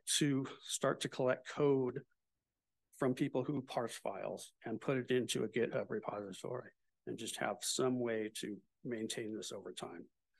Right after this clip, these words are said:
Um, I'm gonna leave it up. I hope you guys have some questions. If not, enjoy the beach, but, um, that's all I have for the moment.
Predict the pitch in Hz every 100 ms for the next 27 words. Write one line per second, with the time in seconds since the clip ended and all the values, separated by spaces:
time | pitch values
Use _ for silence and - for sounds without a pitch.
0 | _ _ _ _ _ - 139 139 - 165
1 | 208 214 170 165 160 147 151 - - 143
2 | 143 143 156 151 143 - 156 - - -
3 | - 156 156 - 170 151 - 123 - 131
4 | 139 - - 120 113 120 127 110 - 120
5 | 180 - - - - - - 359 - -
6 | 415 - 147 156 151 147 - - _ _
7 | _ _ - 147 151 165 160 156 156 156
8 | 123 113 101